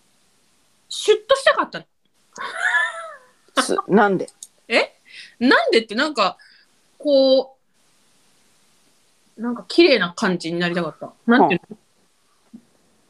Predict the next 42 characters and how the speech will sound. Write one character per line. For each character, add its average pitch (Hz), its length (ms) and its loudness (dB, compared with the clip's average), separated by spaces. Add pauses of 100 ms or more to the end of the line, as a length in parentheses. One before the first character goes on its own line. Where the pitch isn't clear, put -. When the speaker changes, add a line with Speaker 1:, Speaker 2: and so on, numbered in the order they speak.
(840)
Speaker 2:
あ。 - 60 4
え、 - 60 4
Speaker 1:
こ - 40 -2
う。 - 40 -4
Speaker 2:
ち 427 80 0
ょ - 20 -16
っ - 20 -16
と 294 60 -8
待 233 100 -4
っ - 20 -12
て、 190 80 -2
わ 214 120 4
か 370 100 -2
ら 349 80 -4
ん 349 80 -8
け 277 80 -6
ど、 202 80 -2
そ 277 160 -10
れ 285 60 -4
は、 220 220 2
Speaker 1:
う - 20 0
ん。 - 60 -10
Speaker 2:
そ 277 120 -14
の 247 140 -8
芸 339 340 0
能 349 380 4
人 240 320 -4
で 247 120 2
言 262 180 0
う 277 40 0
な 269 160 0
ら、 277 300 2 (640)
誰 208 400 6
路 220 120 4
線？ - 220 -8 (500)
Speaker 1:
え、 220 520 4
え、 302 80 4
わ 240 200 4
か - 280 0
ら 320 160 6
へ 370 260 2
ん。 349 80 -4